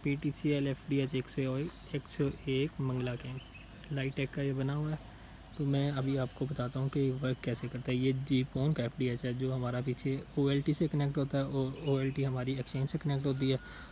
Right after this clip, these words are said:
और उससे फिर हमारा सारा ये नीचे इसका हैंड होल है, इसमें इसके joints लगे हुए हैं। ये साम-, ये हैंड होल है, वो सामने हैंड होल है, एक road के उस तरफ, उस तरफ हैंड होल है और उस तरफ। तो ये जो जीपॉन network सारा चलता है,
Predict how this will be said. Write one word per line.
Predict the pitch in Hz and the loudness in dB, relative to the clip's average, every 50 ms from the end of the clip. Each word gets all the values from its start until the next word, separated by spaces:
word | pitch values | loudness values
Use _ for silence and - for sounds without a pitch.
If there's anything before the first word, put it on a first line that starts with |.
| - - 170 | -4 0 2
और | 151 147 | 4 4
उससे | 151 151 - - 175 156 | 4 2 2 4 6 6
फिर | 143 165 151 | 6 6 6
हमारा | 147 131 131 127 127 135 131 | 6 6 6 6 6 4 4
सारा | - 135 131 131 131 131 | 4 4 4 4 6 6
ये | 135 135 131 131 | 6 4 4 4
नीचे | 131 135 139 127 - - 143 135 | 4 6 6 6 6 4 4 4
इसका | 127 - - - | 2 2 0 -2
हैंड | 139 135 131 123 135 131 131 123 | 0 0 0 0 0 0 2 2
होल | 131 135 139 143 | 4 4 4 4
है, | 151 147 - - - - - - - - - | 2 0 -2 -6 -14 -16 -16 -16 -10 -4 -2
इसमें | 151 - 165 147 | 0 2 4 4
इसके | 135 - - 143 | 4 4 4 4
joints | 139 143 135 135 139 - - | 4 6 4 4 4 4 4
लगे | 139 131 135 139 | 4 4 6 6
हुए | 135 135 131 | 6 6 4
हैं। | 135 139 | 4 6
ये | 135 135 131 | 6 4 4
साम-, | - - 143 127 - 165 | 4 2 0 0 0 -2
ये | 143 135 135 139 | 0 2 2 2
हैंड | 139 143 135 127 131 | 4 4 4 4 4
होल | 131 131 131 131 | 4 4 4 4
है, | 131 131 131 | 4 2 2
वो | 135 139 135 | 2 0 -2
सामने | - - 147 135 135 135 135 | -2 0 0 0 2 2 2
हैंड | 135 131 127 127 | 2 2 0 0
होल | 127 127 127 131 | 0 0 2 0
है, | 127 | 0
एक | 123 - 147 | -2 -2 -2
road | 139 131 131 131 | -2 0 0 0
के | - 143 | -2 -2
उस | 135 - - | -4 -4 -2
तरफ, | 139 131 123 - - - - - - - - - - - - | -2 -2 -2 -4 -6 -14 -16 -18 -18 -18 -16 -16 -10 -4 -2
उस | 156 - - | -2 0 2
तरफ | 175 156 135 151 | 0 0 2 2
हैंड | 139 135 127 | 2 2 4
होल | 131 131 131 127 127 | 2 2 2 2 2
है | 131 127 | 2 0
और | 127 131 | 0 0
उस | 123 - - | -2 -4 -4
तरफ। | 131 123 - - - - - - - - - - | -4 -4 -4 -6 -10 -16 -16 -16 -16 -14 -4 2
तो | - 147 | 2 4
ये | 143 143 151 160 165 170 165 165 170 - | 6 6 6 6 6 6 4 4 2 0
जो | 151 143 143 139 135 135 131 | 2 4 4 6 6 6 4
जीपॉन | 127 131 139 135 139 - 151 139 135 | 4 4 4 2 2 4 2 2 4
network | 135 135 131 - 147 135 - | 4 2 2 2 2 0 0
सारा | - - 127 123 127 | 2 2 2 2 2
चलता | 127 - 139 123 120 - 135 151 | 2 2 2 0 2 2 0 0
है, | 170 | 0